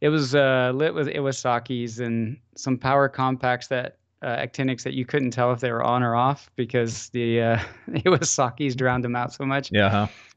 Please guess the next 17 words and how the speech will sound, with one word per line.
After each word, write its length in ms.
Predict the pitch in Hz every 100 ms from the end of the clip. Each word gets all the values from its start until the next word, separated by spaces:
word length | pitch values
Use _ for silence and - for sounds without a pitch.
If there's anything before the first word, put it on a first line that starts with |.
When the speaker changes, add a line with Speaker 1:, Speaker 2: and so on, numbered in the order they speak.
| _ _
Speaker 2:
huh? 60 | 123
Speaker 1:
Um, 420 | 120 117 117 123
but 140 | - 151
I 80 | 147
figure 300 | 180 160 147
they 80 |
were 140 | 139 131
adding 280 | 127 127 117
some 420 | 139 131 127 131
extra 340 | 139 123 - 117
blue 320 | 113 117 113
spectrum 540 | 110 - 110 - 110
in 120 | 110 110
there. 220 | 107 110
But 240 | 123 - 120
yeah. 320 | 120 120 120 120 - - _ _ _ -
Um, 520 | 117 120 117 113 107